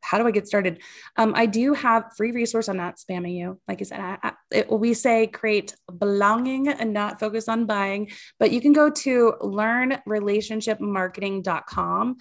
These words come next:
And there is some videos there, and there is, like, the full workbook where you can do this for yourself and, uh, and just follow the formula of understanding, hey, here's how I can make my business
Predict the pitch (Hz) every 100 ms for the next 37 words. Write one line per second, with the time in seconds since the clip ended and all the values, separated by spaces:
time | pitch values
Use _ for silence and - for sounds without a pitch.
0 | - - - - - 240 240 - 277 269
1 | 285 233 226 214 214 202 202 202 202 208
2 | 220 220 208 - 196 - 339 294 285 -
3 | 254 247 220 196 185 214 220 - 214 208
4 | 202 190 226 - 196 185 _ - 190 180
5 | 175 - - 180 175 180 185 180 202 -
6 | - - - 190 202 208 202 202 202 220
7 | 233 196 185 180 180 _ _ _ 202 202
8 | 202 - 202 202 180 185 - - _ _
9 | - 330 277 - 285 - - 311 302 240
10 | 220 214 214 208 214 220 220 214 202 190
11 | 196 208 202 180 180 - -